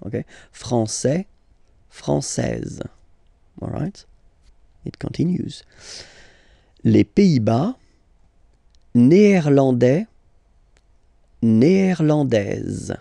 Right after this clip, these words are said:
Néerlandais, néerlandaise.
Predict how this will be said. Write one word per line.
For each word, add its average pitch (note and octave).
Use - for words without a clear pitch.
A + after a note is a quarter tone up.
Néerlandais, A2
néerlandaise. A#2+